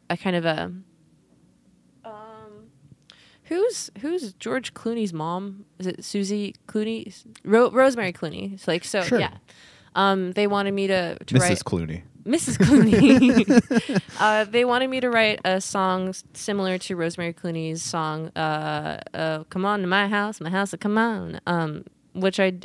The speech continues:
Speaker 1: I did, and it, it worked out great. Um, so I guess, like, I mean, I, I don't really do too much film.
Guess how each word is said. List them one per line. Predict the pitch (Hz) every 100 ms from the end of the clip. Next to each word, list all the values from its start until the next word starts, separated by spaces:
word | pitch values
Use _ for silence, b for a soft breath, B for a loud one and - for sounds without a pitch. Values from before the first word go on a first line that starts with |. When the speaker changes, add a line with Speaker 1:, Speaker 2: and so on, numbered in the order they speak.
| 190
Speaker 1:
I | 185
did, | 214 233 180
and | 190
it, | 170 160 - - _
it | - 165
worked | 170 202
out | 170 170
great. | - 190 156 - -
Um, | 165 160 165 -
so | - -
I | 208
guess, | 240 240 - -
like, | 185 170 - _ _ _ _ B B B B B B B B B B B _ _ _ _ _ _ _ _ _ _ _
I | 208
mean, | 254 262 -
I, | 226 247
I | 220
don't | 226 254 277 - _ _ _ _ _ _ _ _ _ _ _ _
really | 196 226 214 208 185 196
do | 190 - 202
too | 185 - 190
much | 175 175 -
film. | - 247 269 311 330